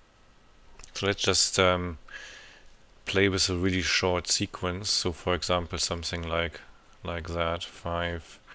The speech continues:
seven, two, nine, three, six.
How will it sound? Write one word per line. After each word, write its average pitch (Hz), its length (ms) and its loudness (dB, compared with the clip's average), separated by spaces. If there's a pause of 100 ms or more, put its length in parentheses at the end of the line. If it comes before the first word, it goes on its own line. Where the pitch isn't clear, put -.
(400)
seven, 85 600 -4 (120)
two, 87 540 -4 (400)
nine, 85 600 -6 (380)
three, 85 680 -4 (800)
six. - 640 2